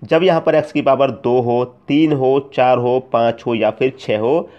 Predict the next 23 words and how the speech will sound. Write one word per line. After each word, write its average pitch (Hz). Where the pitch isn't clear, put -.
तो 196
उन 175
प्रश्नों 156
को 170
कैसे 135
सॉल्व 156
करेंगे, 156
वो 135
हम 131
आपको 120
इस 107
वीडियो 110
में 131
बताएंगे। 110
तो -
इस 139
वीडियो 135
को 131
आप 135
अंत 123
तक 123
देखते 110
रहिए। 104